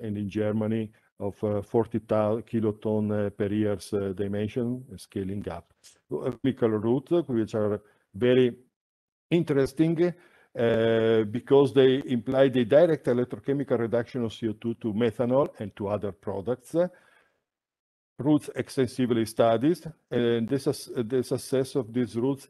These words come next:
in the liquid phase, or better, in the gas phase,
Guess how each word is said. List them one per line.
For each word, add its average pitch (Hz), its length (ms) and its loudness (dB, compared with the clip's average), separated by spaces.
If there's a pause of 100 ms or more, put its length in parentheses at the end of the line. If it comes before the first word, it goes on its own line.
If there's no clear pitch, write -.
in 135 140 -2
the 123 100 2
liquid 127 420 -2
phase, 113 360 -4
or 110 80 -4
better, 101 540 -2 (260)
in 101 160 -6
the 101 120 -4
gas 135 420 0
phase, 101 500 -6